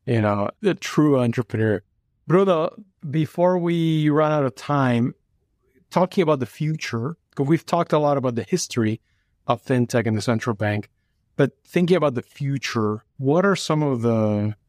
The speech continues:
trends in fintech and or financial services in Brazil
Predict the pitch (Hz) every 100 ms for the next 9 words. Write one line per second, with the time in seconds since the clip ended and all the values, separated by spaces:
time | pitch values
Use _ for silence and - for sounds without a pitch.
0 | - - 220 208 151 139 151 160 - _
1 | _ _ _ 127 123 - 165 151 - 117
2 | 117 _ - 131 127 131 - 131 135 117
3 | 127 - 131 123 113 117 104 107 110 110
4 | 123 113